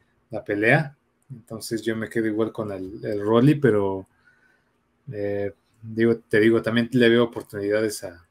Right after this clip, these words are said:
a este Romero, si, perdón, a este, eh, Barroso, si,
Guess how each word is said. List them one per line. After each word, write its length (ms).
a 60
este 520
Romero, 460
si, 200
perdón, 300
a 60
este, 560
eh, 460
Barroso, 600
si, 920